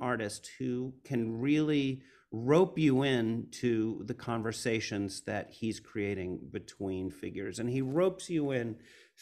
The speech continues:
through, um, the beauty and complexity of, of the work, um, that he presents, and the, the deep intellectual investment that he brings to his paintings. And, and again, um,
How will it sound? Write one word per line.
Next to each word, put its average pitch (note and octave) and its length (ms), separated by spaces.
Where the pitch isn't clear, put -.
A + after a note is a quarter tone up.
through, D#3 640
um, A#2+ 340
the B2+ 140
beauty C3+ 420
and A2+ 160
complexity G2+ 800
of, F#2 160
of G2+ 140
the G2 100
work, F#2+ 480
um, F#2+ 260
that G2+ 220
he F2 220
presents, B2+ 680
and F3+ 640
the, D#3+ 640
the D#3+ 100
deep F#3 420
intellectual F3+ 680
investment A2+ 720
that A#2 120
he A#2 80
brings A2 420
to - 120
his G2 100
paintings. F#2+ 600
And, G#2+ 180
and B2 100
again, C3+ 640
um, A2 400